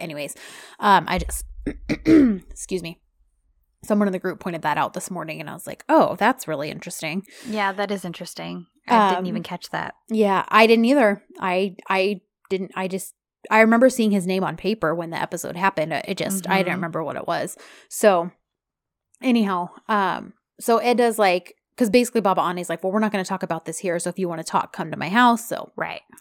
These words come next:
Speaker 1: Edda agrees. She goes right to Baba Ane's. And basically, Baba Ane shows her hand, like, "Here's what I'm capable
Speaker 2: Mm-hmm.
Speaker 1: of. Look at this. It's not released yet, but it's all queued up and ready." And it's
Speaker 2: Yep.
Speaker 1: basically a whole smear campaign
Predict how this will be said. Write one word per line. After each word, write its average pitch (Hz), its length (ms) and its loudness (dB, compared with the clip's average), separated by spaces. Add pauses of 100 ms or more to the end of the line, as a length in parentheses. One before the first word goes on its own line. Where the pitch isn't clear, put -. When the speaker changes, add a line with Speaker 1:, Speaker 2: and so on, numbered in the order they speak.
Speaker 1:
Edda 208 240 2
agrees. 185 360 -4
She 175 240 -10 (260)
goes 185 300 2
right 156 180 0
to 208 80 -2
Baba 185 220 4
Ane's. 156 500 -6 (540)
And 277 260 6
basically, 330 600 2
Baba 240 300 4
Ane 220 540 0 (180)
shows 233 360 6
her 233 120 2
hand, 214 300 4
like, 170 160 0
"Here's 202 220 -2
what 240 100 -2
I'm 247 80 -2
capable 196 380 2
Speaker 2:
Mm-hmm. 180 340 2
Speaker 1:
of. 214 100 -8
Look 220 220 4
at 285 100 2
this. 190 160 2
It's 190 180 -4
not 202 200 2
released 226 420 0
yet, 254 220 6
but 196 140 2
it's 196 120 0
all 196 200 4
queued 214 280 0
up 202 140 0
and 180 140 -2
ready." 196 360 2
And 240 160 2
it's 254 120 0
Speaker 2:
Yep. - 80 -16
Speaker 1:
basically 208 560 0 (280)
a 233 80 0
whole 220 240 2
smear 208 320 0
campaign 180 680 -4